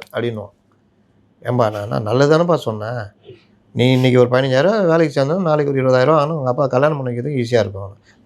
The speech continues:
"பூமர், பூமர்" அப்படின்னு. இப்ப அப்படிதாங்கிறாங்க. நான் தம்பி, வெளியே வா தம்பி, வெளியே வந்தா பேசணும்னா கொஞ்சம் ஜனங்க இது.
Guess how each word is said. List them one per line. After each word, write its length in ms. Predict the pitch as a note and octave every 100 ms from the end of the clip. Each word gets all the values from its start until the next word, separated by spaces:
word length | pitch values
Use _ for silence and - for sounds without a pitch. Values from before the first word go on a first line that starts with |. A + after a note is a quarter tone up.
| D#3+
"பூமர், 640 | B3+ C#4 C#4 C#4 C4+ C4+ - E3
பூமர்" 540 | F#3+ A3+ A#3+ B3 B3+ A#3+
அப்படின்னு. 300 | C3+ C3 A2+ _ _ _ -
இப்ப 200 | C3 C3+
அப்படிதாங்கிறாங்க. 600 | C3 D#3+ D#3+ C3+ G#2+ - _ _ _ _
நான் 180 | A2+ C#3+
தம்பி, 320 | F3 E3 E3
வெளியே 220 | C#3+ C#3 F#3
வா 140 | E3
தம்பி, 360 | D3 C3 B2+ A#2+
வெளியே 220 | G#2 C#3+
வந்தா 320 | C#3 C3 E3
பேசணும்னா 480 | B2+ C#3 D3+ C#3 D3+
கொஞ்சம் 260 | E3 C3 B2
ஜனங்க 300 | A#2 B2+ B2
இது. 280 | G#2+ A2